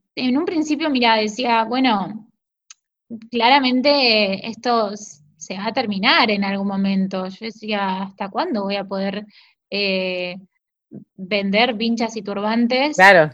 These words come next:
Speaker 1: Eh, quizás me lo tomaba como un juego, digamos. Cuando yo no tenía quimio, armaba un showroom y, y bueno,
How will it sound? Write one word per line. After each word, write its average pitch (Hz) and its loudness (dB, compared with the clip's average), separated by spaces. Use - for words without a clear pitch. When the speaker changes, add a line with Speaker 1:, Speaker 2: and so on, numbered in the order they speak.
Speaker 1:
Eh, 185 -16
quizás 254 0
me 208 -2
lo 202 -4
tomaba 233 4
como 208 -2
un 226 0
juego, 240 6
digamos. 196 0
Cuando 196 -2
yo 226 -4
no 226 -2
tenía 226 2
quimio, 262 2
armaba 214 4
un 214 0
showroom 311 0
y, 190 -10
y 180 -16
bueno, 196 0